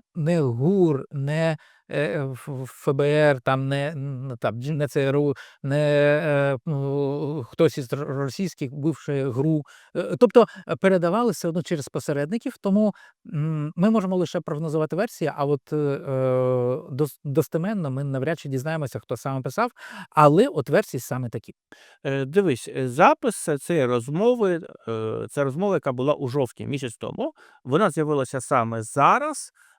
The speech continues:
Speaker 2: е, коли, як вважається, мирні переговори просуваються, і там вже досить, е, близькі до якогось, е, промі-,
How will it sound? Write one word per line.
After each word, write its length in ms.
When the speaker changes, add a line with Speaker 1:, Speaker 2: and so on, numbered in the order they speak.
Speaker 2:
е, 300
коли, 440
як 300
вважається, 640
мирні 340
переговори 800
просуваються, 920
і 80
там 220
вже 440
досить, 400
е, 200
близькі 540
до 80
якогось, 600
е, 300
промі-, 280